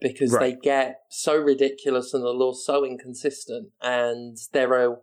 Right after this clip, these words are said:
Speaker 1: some of them have way better sequels than originals.
Speaker 2: Yes,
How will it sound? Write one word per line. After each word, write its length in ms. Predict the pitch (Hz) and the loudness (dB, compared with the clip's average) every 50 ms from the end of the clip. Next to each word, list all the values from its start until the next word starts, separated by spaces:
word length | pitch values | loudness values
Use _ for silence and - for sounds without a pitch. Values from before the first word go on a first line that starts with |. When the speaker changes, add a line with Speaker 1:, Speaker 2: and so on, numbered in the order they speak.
| _ _ _ | _ _ _
Speaker 1:
some 300 | - - - 170 156 156 | -8 -4 -2 0 2 0
of 140 | 143 135 | 2 2
them 160 | 185 - 127 120 | 2 0 0 0
have 200 | 135 139 135 123 | -4 -4 -4 -2
way 200 | 127 135 135 135 | 0 2 2 2
better 240 | 131 131 131 127 120 | 2 2 0 -2 -4
sequels 600 | - - - 135 113 - - - 117 113 - - | -6 -8 -8 -8 -8 -10 -14 -20 -20 -20 -18 -16
than 120 | - 117 113 | -16 -16 -16
originals. 600 | 110 107 - - - - - - - - - - | -16 -16 -16 -16 -16 -16 -18 -20 -18 -12 -4 0
Speaker 2:
Yes, 460 | 123 120 113 - - - - - - | 0 0 0 0 -4 -8 -8 -10 -12